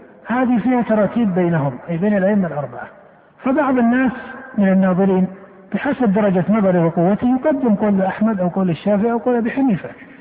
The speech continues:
فهذا من تقليدهم في اجتهادهم كتقليدهم في أحد فروع الشريعة،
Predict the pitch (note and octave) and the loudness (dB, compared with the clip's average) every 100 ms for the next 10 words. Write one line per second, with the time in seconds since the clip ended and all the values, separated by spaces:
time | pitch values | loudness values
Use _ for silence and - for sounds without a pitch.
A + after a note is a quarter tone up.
0 | - - A3 B3+ C4 B3+ A#3 G#3 G#3 G#3 | -20 -8 -4 0 2 2 2 0 0 0
1 | B3 G#3+ A3+ F#3 E3 - E3+ E3+ D#3 F3 | 2 2 2 2 0 -2 0 2 2 0
2 | E3 - - - - - - - _ _ | 0 -4 -12 -20 -20 -20 -20 -20 _ _
3 | _ _ - B3 C#4 A#3 C4 C4+ C4+ B3+ | _ _ -6 -2 0 0 2 2 2 2
4 | B3 G#3+ A3+ A#3 G3+ - - - - - | 0 0 0 0 -2 -10 -20 -20 -20 -20
5 | - - - _ _ _ - - A3 A#3 | -20 -20 -20 _ _ _ -10 -2 2 2
6 | G3+ - D#3 D3 - | 2 0 0 -2 -4